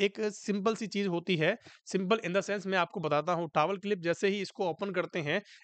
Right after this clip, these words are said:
इसके अंदर जो हुक होते हैं वो खुल जाते हैं और जैसे ही आप इसको क्लोज करते हो, हुक भी बंद हो जाते हैं। तो किसी भी चीज़ को ग्रैस्प करने के लिए, किसी भी चीज़ को ग्रैस्प करने के लिए यूज़ किया था टॉवल क्लिप। जैसे suppose that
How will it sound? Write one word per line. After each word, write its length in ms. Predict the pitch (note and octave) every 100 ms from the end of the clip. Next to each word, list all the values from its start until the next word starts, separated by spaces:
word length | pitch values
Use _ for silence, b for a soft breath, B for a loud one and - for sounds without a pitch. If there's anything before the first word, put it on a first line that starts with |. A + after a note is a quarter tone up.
| -
इसके 200 | - F#3
अंदर 140 | E3+
जो 180 | F3 F#3
हुक 220 | D#3 F#3
होते 240 | E3 D#3+ F3
हैं 180 | D3 A2+ B B C#3
वो 60 |
खुल 220 | - F3
जाते 320 | F#3+ F3+ F3 E3+
हैं 180 | F3+ F#3+ _ -
और 60 |
जैसे 260 | D3 E3+ G#3
ही 120 | G3+
आप 140 | G#3 F#3
इसको 180 | -
क्लोज 280 | E3+ F#3+ G3+
करते 280 | - E3+ -
हो, 60 | A3
हुक 180 | F#3+
भी 80 | F3+
बंद 200 | D#3 C#3
हो 60 | B2+
जाते 280 | A2+ - A2+
हैं। 140 | A#2 - b _
तो 80 | G#3
किसी 360 | - G3 A#3+
भी 100 | B3
चीज़ 260 | A#3 G#3 F#3
को 120 | A3+
ग्रैस्प 440 | F#3+ D#3 F#3+ G3+ -
करने 240 | F#3 G3
के 140 | F3+
लिए, 140 | G3 F#3+
किसी 300 | D#3 E3+ A3
भी 100 | G3+
चीज़ 200 | F3+ E3+
को 120 | G3+
ग्रैस्प 360 | F3+ E3 G3 -
करने 240 | E3+ F3+
के 140 | E3+ F3
लिए 260 | C#3+ D3+ G3+ b _ -
यूज़ 220 | F3 G3
किया 200 | - F3
था 100 | F#3+
टॉवल 340 | G#3 D3+ C3+
क्लिप। 200 | B2+ G#2
जैसे 320 | A2 D#3+ - G#3
suppose 340 | F3+ F3 F3+
that 160 | E3